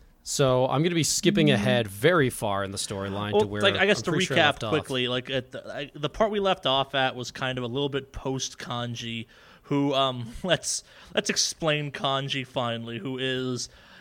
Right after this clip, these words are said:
Speaker 2: it's never totally clear if the guy is gay or not, but he spends his time, like, outrunning motorcycles and beating up bikers, so I don't care. It's, he's just a badass.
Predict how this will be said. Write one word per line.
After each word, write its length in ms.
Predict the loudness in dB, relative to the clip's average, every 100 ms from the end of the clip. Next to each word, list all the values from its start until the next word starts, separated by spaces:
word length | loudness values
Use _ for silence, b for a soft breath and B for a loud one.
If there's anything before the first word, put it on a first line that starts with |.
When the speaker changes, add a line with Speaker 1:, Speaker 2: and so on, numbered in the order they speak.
| B -8
Speaker 2:
it's 220 | -6 -4
never 160 | -4
totally 360 | 2 2 2 0
clear 440 | 0 -2 2 2
if 160 | 2 -2
the 80 | -4
guy 280 | 0 2 2
is 220 | 0 -2
gay 240 | 0 0
or 120 | 0 -2
not, 260 | -2 -2
but 80 | -4
he 60 | -4
spends 320 | -2 -4 -4
his 140 | -8
time, 340 | -4 -2 0 0
like, 160 | -2 0
outrunning 480 | -2 0 -2 -2 -2
motorcycles 880 | -2 -2 -2 0 0 2 0 -2 -6
and 160 | -6
beating 320 | -4 -2 -2
up 140 | -6 -4
bikers, 460 | -4 -4 -8 -12
so 420 | -10 -6 -4 -6 -8 B B B 0
I 60 |
don't 280 | 4 4 4 0
care. 440 | 4 4 4 0
It's, 200 | -6 -8
he's 140 | -8 -10
just 160 | -14
a 40 | -10
badass. 920 | -2 0 0 -2 -4 -4 -8 -12